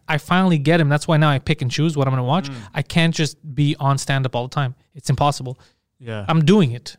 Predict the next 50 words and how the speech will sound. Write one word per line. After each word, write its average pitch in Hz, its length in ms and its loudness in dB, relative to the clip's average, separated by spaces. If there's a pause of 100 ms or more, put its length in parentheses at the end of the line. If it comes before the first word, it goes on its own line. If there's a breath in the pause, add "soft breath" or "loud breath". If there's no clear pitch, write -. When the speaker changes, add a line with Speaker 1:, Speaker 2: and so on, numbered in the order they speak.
Speaker 1:
It, 139 180 -2
Speaker 2:
Yeah. 147 60 0
Speaker 1:
it's 135 140 -2
weird, 143 340 2
you 131 80 -6
know? 147 220 -2
Speaker 2:
And 120 80 -10
when 151 100 -6
he 208 80 -4
gives 170 220 -8
you 139 60 -6
a - 20 -6
compliment, 113 520 -6
then 120 120 -4
you're 120 140 -6
like, 107 140 -10
"Oh, 180 140 -6
really?" 156 380 -4
You 131 80 -2
actually, 139 300 -6
like, 120 220 -8
I'm 151 200 -6
not 175 140 -4
even, 127 140 -6
s-, 117 200 -10
I, 180 240 -6
I 151 60 -4
just 165 200 -6
assume 131 320 -4
he's 117 160 -4
not 131 220 -4
paying 127 180 -4
attention, 139 420 -8
Speaker 1:
He 196 160 4
Speaker 2:
you 208 60 6
know? 185 80 6
Speaker 1:
normally, 214 560 4 (340)
the 151 120 -4
last 165 240 0
couple 170 140 -4
of - 20 2
years, 160 160 2
is 131 120 0
not 151 180 2
paying 165 120 2
attention. 160 420 2 (120)
If 202 240 4
he's 180 140 2
paying 190 200 0
attention, 180 540 -2